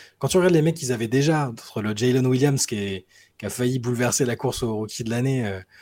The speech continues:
euh, le, Luguentz Dort qui, qui a un... tout le monde s'accorde à dire que c'est un des meilleurs défenseurs de la ligue, hein, tous les adversaires, euh, te disent que c'est un enfer de jouer contre lui. Et puis voilà, il y a déjà chez Gilgeous Alexander, Josh Giddey, euh, c'est,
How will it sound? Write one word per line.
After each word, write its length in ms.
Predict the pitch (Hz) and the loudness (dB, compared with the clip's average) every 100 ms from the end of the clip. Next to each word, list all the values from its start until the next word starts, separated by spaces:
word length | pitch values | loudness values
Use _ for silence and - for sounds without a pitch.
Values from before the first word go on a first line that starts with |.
| - _ 101 | -20 _ -8
euh, 280 | 95 98 | -4 -4
le, 240 | 98 107 101 | -6 -6 -6
Luguentz 420 | 101 110 120 113 | -6 -2 -2 0
Dort 200 | 135 131 | 0 -2
qui, 340 | - - 92 90 | -6 -12 -12 -12
qui 160 | - | -10
a 60 | 90 | -10
un... 140 | 87 90 | -10 -18
tout 120 | - | -8
le 60 | 123 | -4
monde 140 | 123 | -2
s'accorde 320 | 113 113 113 107 | -2 -4 -2 -4
à 60 | |
dire 160 | 110 120 | -4 -4
que 60 | |
c'est 60 | - | -4
un 20 | |
des 100 | 98 | -4
meilleurs 160 | 98 101 | -4 -2
défenseurs 380 | 98 - 98 101 | -4 -4 -8 -6
de 60 | |
la 60 | 98 | -4
ligue, 180 | 123 120 | -2 -2
hein, 80 | 101 | -4
tous 160 | - | -6
les 120 | 101 | -6
adversaires, 460 | 104 98 98 - 110 | -4 -4 -6 -4 -4
euh, 60 | 92 | -4
te 100 | - | -8
disent 160 | 95 | -10
que 60 | - | -8
c'est 80 | 104 | -6
un 100 | 95 | -4
enfer 260 | 98 113 | -4 -4
de 40 | 101 | -6
jouer 100 | 98 | -8
contre 200 | 98 95 | -6 -2
lui. 160 | 143 160 _ - - - _ _ _ _ | 0 0 _ -20 -20 -20 _ _ _ _
Et 80 | - | -8
puis 180 | - - | -6 -2
voilà, 180 | 104 135 | 2 4
il 40 | |
y 40 | 143 | 2
a 40 | |
déjà 220 | 101 110 | 2 0
chez 180 | 101 113 | 0 -2
Gilgeous 220 | 107 110 113 | -4 -6 -4
Alexander, 500 | 104 95 107 139 151 | -2 -2 2 4 4
Josh 220 | 127 117 | 2 0
Giddey, 460 | 110 110 139 151 139 | -2 0 2 4 4
euh, 60 | 104 | 2
c'est, 520 | - 104 98 98 95 | -2 -2 -2 -2 -4